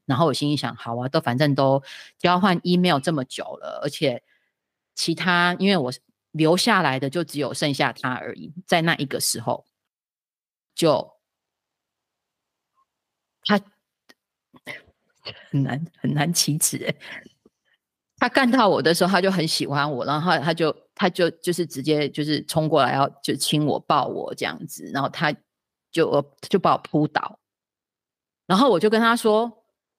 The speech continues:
：“我不要。”我说：“我不要。”嘿，因为我那个时候其实我看到他的瞬间，我就已经没有很喜欢他了。就是 email 再怎么聊是一回事，好，就很像现在你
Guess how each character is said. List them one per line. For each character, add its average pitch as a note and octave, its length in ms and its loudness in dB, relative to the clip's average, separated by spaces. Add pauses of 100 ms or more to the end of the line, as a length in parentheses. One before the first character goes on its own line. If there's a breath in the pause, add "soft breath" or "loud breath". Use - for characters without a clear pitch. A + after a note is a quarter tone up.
(500)
：“我 E3 140 -2
不 D#3+ 140 -6
要。” F#3 400 -2 (880)
我 E3+ 100 -8
说 A#3+ 140 2 (120)
：“我 - 0 -
不 C#3+ 160 -6
要。” D#3+ 340 -2 (220)
嘿， C3+ 260 -10 (460)
因 C#4+ 140 2
为 F4+ 60 2
我 G#3+ 120 2
那 A#3+ 120 2
个 C4 100 -2
时 G#3+ 100 -2
候 A3 80 4
其 F#3 160 -6
实 G3+ 100 -4
我 D3+ 80 0
看 G#3 220 -2
到 F#3+ 140 2
他 F3+ 160 -4 (480)
的 D3 100 -4
瞬 D3+ 320 -2
间， C#3+ 240 -2 (480 loud breath)
我 E3 100 -2
就 C#4+ 120 4
已 A3+ 40 2
经 A#3+ 120 0
没 A3+ 80 4
有 G3+ 100 4
很 E3+ 140 -2
喜 D#3 160 -2
欢 E3 200 -2
他 D#3+ 220 0
了。 D3 80 0
就 G3 100 -2
是 G#3 160 -2 (260 loud breath)
email D4 360 4
再 C4 180 2
怎 F#3 160 -2
么 D#3+ 140 2
聊 D3+ 220 2
是 - 140 -6
一 A3+ 100 -2
回 D#3+ 240 -2
事， D#3+ 400 -6 (220)
好， D3 140 -2
就 - 120 0
很 F3+ 120 2
像 A#3+ 160 0
现 A3 220 0
在 G#3+ 140 2
你 D3 180 -4